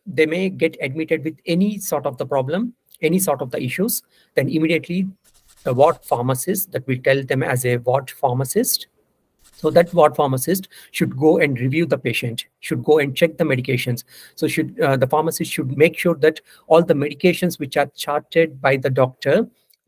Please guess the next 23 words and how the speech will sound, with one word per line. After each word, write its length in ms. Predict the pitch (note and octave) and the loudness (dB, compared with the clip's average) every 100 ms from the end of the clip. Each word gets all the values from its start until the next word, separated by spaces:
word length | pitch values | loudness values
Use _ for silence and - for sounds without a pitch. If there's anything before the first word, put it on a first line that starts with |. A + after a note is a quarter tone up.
| - | 0
they 300 | C#3+ D3 - - _ | 2 2 0 -6 _
are 360 | D#3 E3+ F#3+ F#3+ - | 4 4 2 -2 -6
as 220 | C#3+ - | -4 -4
per 180 | - D#3 | 0 0
the 160 | - | 0
guidelines. 800 | B2+ B2+ A2+ - A2+ A2+ B2+ - - | -2 -2 -4 -4 -6 -4 -6 -10 -14
Okay? 140 | - - - - | -20 -20 -20 -6
And 140 | D3 C#3 | -4 4
all 240 | D3+ F#3+ | 6 8
the 120 | F3+ | 6
doses 520 | C#3 D3+ - B2 - | 4 2 2 -2 -4
which 180 | C#3 C3 | -10 -4
are, 120 | C#3 D3 - G#3 - | -4 -4 -10 -16 -6
uh, 180 | C#3 C3 | -2 -2
charted 460 | C3 C#3 C3+ C3+ B2+ | 0 -2 -2 -4 -4
by 100 | C3 | -2
the 140 | B2+ | 0
doctor 440 | B2+ B2+ E3+ G#3 A#3+ _ - _ _ - | -2 0 2 2 0 _ -20 _ _ 2
are 320 | C#3+ F#3+ F#3+ _ _ | 2 2 -4 _ _
according 380 | C#3+ D3 C3+ C3 | -2 0 0 -2
to 100 | C#3 | 0
the 200 | E3 A#3+ - C3 | 0 0 -8 -6
guidelines 760 | B2+ A2 - A#2 C#3 - - | -4 -4 -6 -8 -6 -8 -10